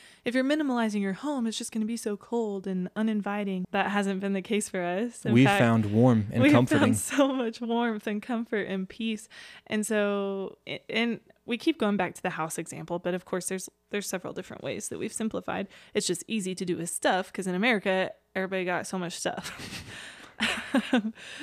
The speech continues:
Speaker 1: So thinking about these things, we're on this journey.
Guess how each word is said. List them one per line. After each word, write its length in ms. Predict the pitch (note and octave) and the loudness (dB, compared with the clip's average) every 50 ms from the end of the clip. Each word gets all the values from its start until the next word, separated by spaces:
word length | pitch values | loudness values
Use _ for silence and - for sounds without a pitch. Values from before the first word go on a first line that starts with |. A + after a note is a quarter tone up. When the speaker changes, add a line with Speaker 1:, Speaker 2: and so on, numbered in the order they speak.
| C#4+ - | -10 -2
Speaker 1:
So 280 | - C#4 B3+ A#3 A3+ | 4 6 6 8 6
thinking 340 | A3+ - D4 D4 C#4+ D4+ C#4+ | 6 4 2 2 2 2 2
about 240 | C4+ A#3 G3+ F#3 - | 2 2 2 2 0
these 180 | - F#3 F3+ - | -2 -6 -6 -6
things, 440 | - - F3 F3+ G3 A#3 A#3+ - - - - - - - - _ _ _ - - | -8 -6 -4 -4 -4 -6 -6 -10 -16 -20 -20 -20 -20 -20 -20 _ _ _ -12 -6
we're 240 | - G#3+ G#3+ A3+ | -2 2 4 4
on 180 | A3 G#3+ G#3+ A3 | 4 4 4 4
this 220 | A3 A#3 A#3+ - | 4 4 2 0
journey. 640 | - - G3+ F#3+ F#3 F3+ F3+ F3 F3+ G#3 A3+ A#3+ | -2 -2 -2 -2 -2 -2 -2 -4 -4 -4 -6 -8